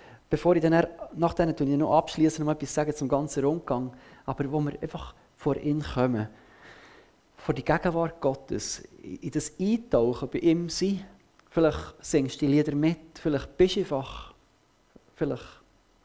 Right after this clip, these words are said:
hockst du einfach, vielleicht stehst du einfach, vielleicht gehst du auf die Knie. Tu so, wie es deinem Herz entspricht, so. Aber bist mal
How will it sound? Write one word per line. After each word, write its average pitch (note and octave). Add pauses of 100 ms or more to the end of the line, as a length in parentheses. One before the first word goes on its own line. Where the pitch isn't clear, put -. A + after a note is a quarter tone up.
(380)
hockst -
du D3+
einfach, A#2+
vielleicht B2
stehst D3+
du D3
einfach, -
vielleicht B2+
gehst A#2+
du B2
auf -
die -
Knie. C#3+ (840)
Tu A3
so, D#3
wie C#3+
es C#3+
deinem D3
Herz D#3
entspricht, D#3+
so. C#3 (400)
Aber -
bist D#3
mal C#3